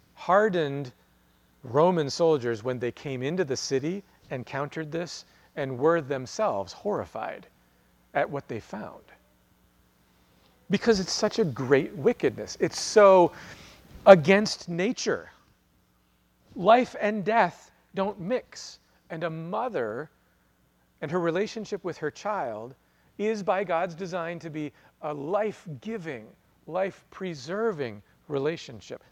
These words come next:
That's what this law is illustrating for us. Now, if we were to take this and say, "Okay,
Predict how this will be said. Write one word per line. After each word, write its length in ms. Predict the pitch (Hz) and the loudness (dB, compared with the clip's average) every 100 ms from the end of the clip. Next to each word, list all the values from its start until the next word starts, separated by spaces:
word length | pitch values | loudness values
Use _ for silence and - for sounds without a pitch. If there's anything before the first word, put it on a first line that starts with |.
| - | -10
That's 400 | 156 180 - - _ _ _ - | -8 -8 -10 -20 _ _ _ -18
what 120 | 156 - | -16 -14
this 220 | 139 - | -14 -8
law 380 | 123 110 107 104 _ _ _ - | -6 -4 -6 -10 _ _ _ -10
is 180 | 127 139 | -10 -6
illustrating 560 | 139 127 - 127 110 107 | -6 -6 -6 -6 -6 -8
for 280 | - 147 101 | -4 -2 -2
us. 160 | - | -2
Now, 160 | 185 - - - - | -2 -2 -6 -14 -8
if 120 | 156 | -2
we 80 | 202 | 0
were 60 | |
to 60 | 165 | 0
take 220 | - 185 | 0 -2
this 180 | 170 - | -2 -6
and 100 | 143 | -8
say, 240 | 143 131 - _ - | -6 -6 -8 _ -6
"Okay, 300 | 180 165 | 0 0